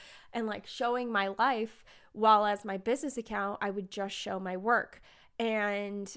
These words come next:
um, that, you know, you've heard me say it before, but, like, that's just, I mean, it's not enough. And I, I mean that with, like, the kindest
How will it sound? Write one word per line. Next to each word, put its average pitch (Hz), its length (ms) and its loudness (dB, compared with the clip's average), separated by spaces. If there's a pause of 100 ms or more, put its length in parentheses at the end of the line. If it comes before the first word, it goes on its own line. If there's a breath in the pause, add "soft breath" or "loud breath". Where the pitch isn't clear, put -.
(100)
um, 196 580 -2 (340)
that, 208 580 4 (520)
you 226 160 -2
know, 196 200 -2
you've 214 180 -6
heard 226 180 -6
me 233 100 -4
say 220 220 -4
it 208 80 -4
before, 294 380 0
but, 214 160 -4
like, 196 180 -4
that's 214 300 -4
just, - 480 -6 (440)
I 226 100 -4
mean, 220 160 -2
it's 214 160 -10
not 214 300 0
enough. 226 680 -4
And 202 420 -4
I, 208 280 -2 (600 loud breath)
I 208 380 0 (100)
mean 247 320 0
that 330 180 6
with, 233 100 2
like, 214 200 0
the 196 60 -4
kindest 220 760 -2